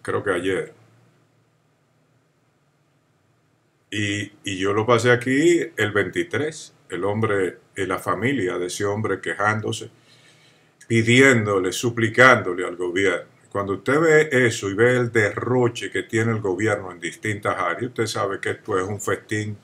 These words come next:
que a Dios que reparta suerte. Murió Fausto. Eh, hay una señora que es diabética, yo lo soy, pero ella es diabética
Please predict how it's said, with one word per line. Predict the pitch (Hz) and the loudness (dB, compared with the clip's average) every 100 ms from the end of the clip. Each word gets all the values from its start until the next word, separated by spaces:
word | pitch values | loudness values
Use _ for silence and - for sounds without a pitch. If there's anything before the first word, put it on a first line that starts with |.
| _ | _
que | - 104 | 0 2
a | |
Dios | 90 107 110 | 2 2 0
que | 104 | -4
reparta | 92 90 - 90 90 - 78 | -8 -8 -6 -4 -4 -6 -12
suerte. | - 147 - - | -8 -8 -10 -12
Murió | 92 110 117 123 | -6 -2 2 2
Fausto. | 117 98 - 82 - _ - - - - - | 2 -4 -4 -12 -12 _ -20 -20 -20 -16 -8
Eh, | 98 - | -4 2
hay | 156 | 2
una | 180 | 2
señora | 160 147 135 131 110 101 - _ _ _ _ | 2 2 4 4 4 2 0 _ _ _ _
que | - | 2
es | 117 | 4
diabética, | 123 113 110 - 90 - _ 82 | 6 6 4 0 -10 -16 _ -6
yo | 90 | -4
lo | 92 | -2
soy, | 90 104 98 - | -2 -4 -4 -8
pero | - 92 | -8 -6
ella | 95 101 98 | -2 2 2
es | 92 - | 0 -4
diabética | 98 92 101 104 - 104 - 95 90 - | -4 -2 -2 -4 -6 -12 -4 -2 -2 -4